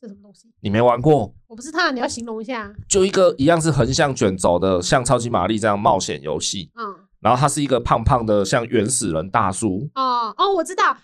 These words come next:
Speaker 1: 他是，是拿着一个
Speaker 2: 他好像吃到那个武器的时候，就会丢那个石头的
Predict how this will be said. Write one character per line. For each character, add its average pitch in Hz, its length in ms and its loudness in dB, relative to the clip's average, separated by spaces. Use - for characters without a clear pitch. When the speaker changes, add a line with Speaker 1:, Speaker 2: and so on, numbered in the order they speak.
Speaker 1:
他 381 80 -2
是， 392 140 -4
是 392 100 -2
拿 277 180 -2
着 277 80 -4
一 269 80 -4
个 254 400 -6
Speaker 2:
他 185 120 2
好 190 80 6
像 180 300 2
吃 165 240 2
到 160 280 4
那 156 100 0
个 135 160 2
武 110 200 2
器 143 180 0
的 131 60 4
时 123 80 2
候， 127 80 4
就 127 120 2
会 131 80 4
丢 123 260 2
那 123 100 0
个 113 120 0
石 101 220 -4
头 90 220 0
的 78 240 -4